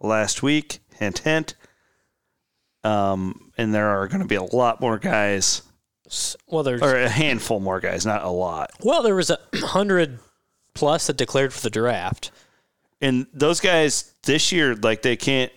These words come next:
Speaker 1: there's no Portsmouth invite. There's nothing like that. And then there's no N B A Summer League in Vegas where you can, like, earn your way a spot. Like, it's a bad year to be rolling the dice with the draft.
Speaker 2: Correct.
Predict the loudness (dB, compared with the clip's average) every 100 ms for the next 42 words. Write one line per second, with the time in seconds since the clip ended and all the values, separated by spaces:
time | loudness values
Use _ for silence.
0 | _ 0 2 0 0 -2 -2 0 2 2
1 | 0 0 0 2 2 2 2 -2 0 0
2 | 0 -4 -4 -8 -10 -10 -14 _ _ _
3 | -20 -6 0 2 2 0 2 2 2 2
4 | 0 0 0 2 2 2 2 2 0 -2
5 | 0 0 2 0 0 0 0 0 0 -2
6 | -4 -4 -2 0 0 0 0 -2 2 0
7 | 2 0 -2 -2 -4 -4 2 2 2 2
8 | 2 0 0 0 0 -2 -4 -14 -20 -8
9 | 0 2 2 2 0 2 2 -2 -4 -8
10 | -6 -6 -8 -8 -6 -6 -8